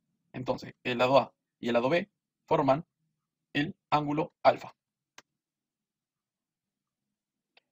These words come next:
El lado C y B forman el ángulo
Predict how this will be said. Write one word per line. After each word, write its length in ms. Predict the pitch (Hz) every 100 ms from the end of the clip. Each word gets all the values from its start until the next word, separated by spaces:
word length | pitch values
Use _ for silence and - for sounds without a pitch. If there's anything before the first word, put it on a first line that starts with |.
| _
El 140 | 143
lado 340 | 156 147 120 - _ _ _ _ _
C 240 | - - 175
y 100 | 269
B 260 | 131 127 - _ _ _ _ _ _
forman 360 | 151 131 127 - _ -
el 180 | 117
ángulo 360 | 117 123 135